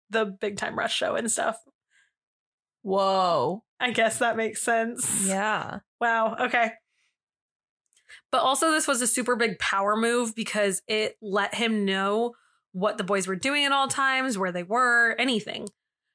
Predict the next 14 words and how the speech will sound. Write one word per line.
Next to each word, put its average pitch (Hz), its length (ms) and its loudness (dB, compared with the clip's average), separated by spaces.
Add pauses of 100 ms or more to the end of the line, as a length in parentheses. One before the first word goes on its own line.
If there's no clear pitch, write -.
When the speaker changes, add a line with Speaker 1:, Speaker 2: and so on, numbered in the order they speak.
(160)
Speaker 1:
It 226 180 0
also 247 380 2
made 269 220 0
the 208 60 -2
boys 214 280 0
have 208 160 -2
no 196 300 2
choice 220 440 0
but 214 180 -4
to - 60 -6
become 220 540 -2 (300)
literally, 254 560 2
like, 202 280 0
brothers - 720 -4